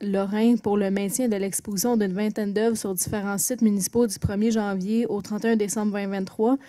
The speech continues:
qu'un soutien financier de vingt-cinq mille taxes incluses soit versé à titre compensatoire au Centre créatif L'Élan Inc, dont Monsieur Ro-,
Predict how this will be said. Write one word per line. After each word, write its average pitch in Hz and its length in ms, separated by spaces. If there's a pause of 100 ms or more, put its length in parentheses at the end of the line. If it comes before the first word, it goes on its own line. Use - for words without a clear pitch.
(400)
qu'un 220 140
soutien 240 340
financier 226 440
de 214 80
vingt-cinq 220 440
mille 233 200
taxes 226 300
incluses 220 420
soit 214 380
versé 208 440
à 214 120
titre 220 220
compensatoire 214 600
au 220 100
Centre 220 280
créatif 214 480
L'Élan 214 260
Inc, 214 420 (420)
dont 233 220
Monsieur 233 480
Ro-, 208 260